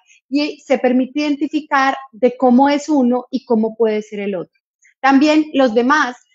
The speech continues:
empiezan a ver como alguien con presencia de autonomía, cuando uno puede poner límites. Y esto es necesario para nuestro crecimiento personal. Resulta que los límites físicos y los límites emocionales están muy relacionados.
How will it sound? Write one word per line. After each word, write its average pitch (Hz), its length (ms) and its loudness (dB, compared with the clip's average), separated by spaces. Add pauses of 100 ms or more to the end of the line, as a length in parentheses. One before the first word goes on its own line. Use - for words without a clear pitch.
(160)
empiezan 262 440 0
a 277 120 0
ver 214 240 -2
como 262 320 0
alguien 208 320 -2
con 233 200 -4
presencia 208 520 -6
de 214 60 -4
autonomía, 185 520 -10
cuando 196 220 -6
uno 196 200 -6
puede 226 260 2
poner 185 280 -4
límites. 170 640 -8
Y 233 80 4
esto 262 220 0
es 285 60 6
necesario 240 680 2 (240)
para 240 200 4
nuestro 233 280 0
crecimiento 202 580 -4
personal. 190 480 -14 (760)
Resulta 294 300 0
que 392 80 2
los 339 100 6
límites 285 480 2
físicos 254 680 -2
y 269 100 2
los 254 160 6
límites 269 400 0
emocionales 247 720 -2 (100)
están 262 380 -4
muy 330 420 0
relacionados. 208 880 -6